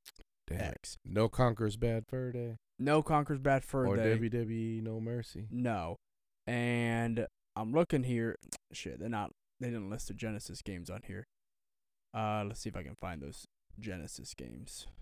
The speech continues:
Speaker 2: But, without a doubt, Genesis is part of the expansion as well.
Speaker 1: Oh, that's cool, man. Heck
Speaker 2: Here we go.
Speaker 1: yeah.
Speaker 2: Sega games. Got Castlevania Bloodlines. Got Contra B-, Hardcore.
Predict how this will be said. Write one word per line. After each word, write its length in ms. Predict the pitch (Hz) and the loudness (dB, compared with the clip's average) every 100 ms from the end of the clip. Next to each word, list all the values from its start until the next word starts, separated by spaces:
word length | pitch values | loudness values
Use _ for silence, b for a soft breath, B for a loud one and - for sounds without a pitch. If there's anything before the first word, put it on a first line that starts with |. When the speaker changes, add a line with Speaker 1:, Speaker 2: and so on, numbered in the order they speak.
| - - _ - | -18 -20 _ 10
Speaker 2:
But, 200 | - 143 - _ _ _ - | 12 12 6 _ _ _ 0
without 260 | 147 156 175 | 6 10 10
a 80 | 143 | 10
doubt, 280 | 131 113 - _ _ _ _ _ _ 143 | 8 6 2 _ _ _ _ _ _ 0
Genesis 520 | 139 143 131 135 - | 4 4 4 0 -2
is 220 | 131 127 | -2 2
part 200 | - 127 | 6 6
of 60 | 117 | 4
the 100 | 117 | 0
expansion 600 | 110 - 113 110 110 101 | -2 -2 -2 -4 -6 -6
as 280 | - 101 92 | -6 -6 -8
well. 320 | 95 80 69 - - - | -10 -8 -10 -14 -20 -8
Speaker 1:
Oh, 120 | - 76 | -2 4
that's 220 | 127 - | 4 4
cool, 480 | - 92 135 104 85 | -2 -2 0 -2 -4
man. 400 | 87 92 98 101 - - 123 | -6 -8 -8 -10 -14 -12 -4
Heck 120 | 107 | 2
Speaker 2:
Here 100 | 127 | 2
we 60 | 113 | 2
go. 80 | 107 | 2
Speaker 1:
yeah. 40 | |
Speaker 2:
Sega 300 | - 143 117 | 2 2 2
games. 460 | 107 98 101 - - _ _ _ _ | 0 -2 -6 -10 -14 _ _ _ _
Got 140 | 120 - | 0 6
Castlevania 500 | 151 143 135 135 127 | 6 6 4 4 4
Bloodlines. 580 | 123 110 104 90 90 - | 4 2 0 -4 -6 -6
Got 140 | - - | -6 0
Contra 380 | 147 139 - | 2 2 0
B-, 140 | 117 120 - | -2 -6 -8
Hardcore. 580 | - 123 110 - 107 85 | -4 -2 -2 -4 -4 -4